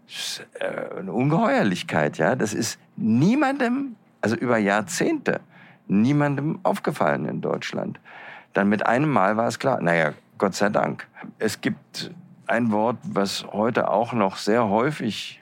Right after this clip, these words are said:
also nicht mehr so häufig, aber doch immer noch relativ häufig gebraucht wird. Äh, man sagt, äh, „Naja, das ist doch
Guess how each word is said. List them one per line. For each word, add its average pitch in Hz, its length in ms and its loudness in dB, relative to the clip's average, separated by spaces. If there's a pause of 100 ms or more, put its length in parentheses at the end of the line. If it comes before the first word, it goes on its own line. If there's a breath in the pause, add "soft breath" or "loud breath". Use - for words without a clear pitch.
(140)
also 101 200 2
nicht 135 260 -2
mehr 101 280 2
so 151 300 -2
häufig, 156 400 -2
aber 123 140 0
doch 123 160 -2
immer 160 240 -2
noch 117 200 -2
relativ 113 360 -4
häufig 104 320 -2
gebraucht 78 460 0
wird. 127 160 -2 (840 loud breath)
Äh, 110 280 4
man 110 200 2
sagt, 117 360 0
äh, - 60 -6
„Naja, 113 640 2
das 120 180 0
ist 120 160 -4
doch 113 220 0